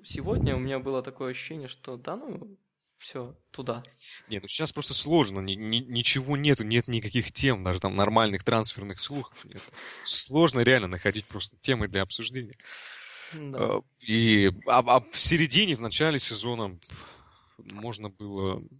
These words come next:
Speaker 2: можно было обсуждать действительно интересные вещи. Плюс были каждый раз новые люди. Вот. А,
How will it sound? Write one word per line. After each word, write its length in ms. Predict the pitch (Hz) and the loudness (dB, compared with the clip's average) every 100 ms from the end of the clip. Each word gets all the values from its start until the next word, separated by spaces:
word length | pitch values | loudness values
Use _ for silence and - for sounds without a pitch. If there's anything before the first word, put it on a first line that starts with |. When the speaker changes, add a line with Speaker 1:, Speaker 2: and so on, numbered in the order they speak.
| _ _ | _ _
Speaker 2:
можно 340 | - 107 107 101 | -10 -6 -4 0
было 180 | 98 95 | 4 4
обсуждать 480 | - 98 95 101 95 | 2 -4 2 2 2
действительно 380 | - 107 - 98 | -8 -8 -8 -8
интересные 560 | 95 107 98 95 92 | -6 -6 -6 -4 -2
вещи. 300 | 90 95 - _ _ - - - - | -2 -4 -10 _ _ -18 -18 -10 4
Плюс 400 | 147 160 - - | 6 8 6 4
были 240 | 107 131 117 | 4 4 6
каждый 280 | 139 120 | 4 6
раз 200 | 117 104 | 4 4
новые 300 | 110 107 95 | 0 -6 -4
люди. 320 | 95 123 90 - _ _ - - - - - _ _ - | -4 -6 -8 -14 _ _ -20 -20 -18 -10 -10 _ _ -18
Вот. 340 | 92 90 90 _ - - _ _ _ _ _ - | -10 -8 -8 _ -20 -20 _ _ _ _ _ -12
А, 520 | 110 107 104 101 98 | -4 0 2 2 2